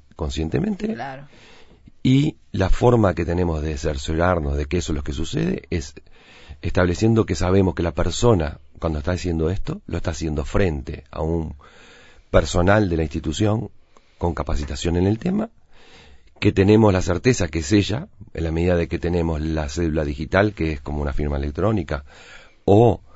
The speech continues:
Speaker 1: la comprobación de su huella dactilar, o la comprobación de, eh, su aspecto físico mediante la foto,
Speaker 2: Ujú.
Speaker 1: para darnos la seguridad que es la persona la que está delante de nosotros. Cuando sabemos que eso es cierto, le pedimos la voluntad expresa de cambiar de institución,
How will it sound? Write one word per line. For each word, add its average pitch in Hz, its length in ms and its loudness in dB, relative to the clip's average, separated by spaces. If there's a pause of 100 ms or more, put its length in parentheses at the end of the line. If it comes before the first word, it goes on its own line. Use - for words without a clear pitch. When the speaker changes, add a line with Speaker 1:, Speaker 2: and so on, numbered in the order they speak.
(240)
Speaker 1:
la 87 120 -2
comprobación 82 500 2
de 92 100 4
su 82 140 -2
huella 87 220 2
dactilar, 82 500 -2 (160)
o 160 180 2
la 110 120 0
comprobación 76 640 0
de, 98 260 -2 (640)
eh, 87 320 -6
su - 120 -6
aspecto 85 340 -2
físico - 380 -4
mediante 78 260 -2
la 82 100 -2
foto, - 340 -4
Speaker 2:
Ujú. 208 500 -14 (160)
Speaker 1:
para 90 160 4
darnos 101 240 4
la 87 80 -2
seguridad 87 320 2
que 107 80 -2
es - 20 2
la 92 80 0
persona 87 340 -2
la 92 120 2
que - 60 -6
está 78 120 -6
delante 76 280 -4
de - 20 -8
nosotros. - 440 -14 (520)
Cuando 87 180 0
sabemos 90 320 4
que 95 120 2
eso 98 120 -2
es 107 80 -2
cierto, 185 380 -2 (100)
le 82 140 -4
pedimos 87 400 2
la 76 80 -4
voluntad 80 360 -2
expresa 82 360 -2
de 69 100 -8
cambiar 76 280 -4
de 85 60 -6
institución, - 560 -6